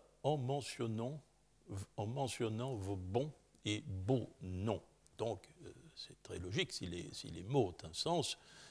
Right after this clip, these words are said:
euh, la liste de divinités du Yasna seize, ce sont évidemment, euh, ceux que le Yasna quinze un désigne comme Ameshaspenta. Dans ce,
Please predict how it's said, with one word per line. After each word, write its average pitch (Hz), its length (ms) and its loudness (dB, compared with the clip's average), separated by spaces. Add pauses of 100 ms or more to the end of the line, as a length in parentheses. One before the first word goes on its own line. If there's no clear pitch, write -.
(160)
euh, 101 180 4
la 92 200 0
liste 127 400 2
de 101 160 0
divinités 95 680 2
du 90 180 -2
Yasna 87 380 -4
seize, 139 400 2
ce - 140 -8
sont 92 280 -6
évidemment, 90 580 -2 (480)
euh, 95 300 0 (120)
ceux 135 280 0
que - 120 -6
le 87 160 -4
Yasna 87 360 -2
quinze 90 380 -4
un 131 120 -2
désigne 104 440 0
comme 98 220 -6
Ameshaspenta. - 840 -8 (580)
Dans 156 180 12
ce, 127 160 4